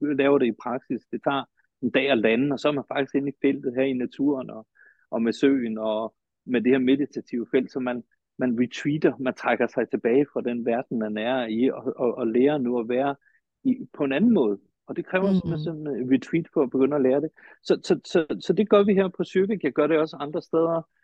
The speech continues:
Speaker 1: øh, hvor jeg rejser. Jeg har et rejsebureau, som jeg, øh, arbejder sammen med. Så kig på det, og så, øh, er der nogle, øh, online meditationer, jeg laver. Kom med på dem. De ligger også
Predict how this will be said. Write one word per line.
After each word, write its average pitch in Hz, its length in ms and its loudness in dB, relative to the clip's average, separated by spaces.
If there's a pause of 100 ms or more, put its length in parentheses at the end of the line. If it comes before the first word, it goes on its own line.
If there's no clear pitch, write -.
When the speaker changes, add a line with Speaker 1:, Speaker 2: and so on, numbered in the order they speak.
(180)
Speaker 1:
øh, 127 260 4
hvor 127 140 2
jeg 120 160 0
rejser. 143 320 -6
Jeg 127 100 -6
har 123 80 -4
et 127 60 -8
rejsebureau, 131 560 -4
som - 240 -12
jeg, 127 220 -6
øh, 123 360 -6 (220)
arbejder 135 340 0
sammen 143 300 -8
med. 143 200 2 (440)
Så 123 480 2 (560)
kig 226 180 4
på 262 60 6
det, 208 460 4
og 160 100 -8
så, 196 340 0
øh, 156 360 0
er 151 100 -4
der 147 120 -2
nogle, 135 420 -6
øh, 135 80 -4
online 196 360 0
meditationer, 170 540 -6
jeg 156 100 -2
laver. 160 220 4
Kom 165 200 -8
med 165 120 0
på 180 120 -4
dem. 175 340 0
De 151 340 -4
ligger 156 200 2
også 156 200 -4